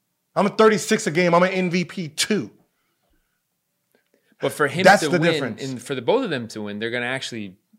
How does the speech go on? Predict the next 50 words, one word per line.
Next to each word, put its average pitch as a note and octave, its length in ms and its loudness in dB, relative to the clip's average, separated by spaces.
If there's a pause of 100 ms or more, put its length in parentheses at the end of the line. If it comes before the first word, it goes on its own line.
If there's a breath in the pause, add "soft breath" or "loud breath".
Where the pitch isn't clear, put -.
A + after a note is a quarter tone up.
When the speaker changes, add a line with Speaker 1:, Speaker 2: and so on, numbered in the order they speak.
(120)
Speaker 1:
But E3 120 4
what F3+ 100 4
I'm F3 60 4
Speaker 2:
have C3+ 60 0
Speaker 1:
saying F#3 120 4
Speaker 2:
to D#3+ 80 0
Speaker 1:
is C3+ 40 -6
Speaker 2:
make C3+ 140 -6
Speaker 1:
that's B2 300 -2
Speaker 2:
some D3 100 -2
Speaker 1:
the, A#2 60 -4
Speaker 2:
sacrifices, G#2 340 -10
Speaker 1:
that's C#3 220 0
the G#2+ 100 -6
Speaker 2:
right? A#2 140 -10
Speaker 1:
difference. B2 400 -6
They're C3 240 -4
Speaker 2:
James G3+ 260 2
won't E3 140 -2
go C#3+ 100 0
for B2+ 120 -12
thirty-six G#2 500 -10
next F2 200 -20
year. - 140 -20 (1120)
Speaker 1:
No, F3+ 360 -4
he C3 100 -6
don't D#3+ 140 -2
have G3 220 -10
to. - 80 -12
Speaker 2:
You A2+ 60 -6
don't G#2+ 80 -6
have A2 200 -10
to, - 100 -20
right. E2+ 240 -16 (140)
Speaker 1:
But G3+ 260 2
what, F#3+ 320 0
what's F3+ 160 0
funny A3+ 300 0
is D3+ 360 -6 (2500)
the D3+ 100 -2
person G#3+ 400 0
who's E3+ 160 -2
gonna D3+ 220 0
bend C3 680 -4 (400)
will C#3+ 120 -2
be C#3+ 120 0
Russell C3+ 420 -4
'cause D#3+ 220 -6
he's D3+ 160 -4
bent. F#3 520 0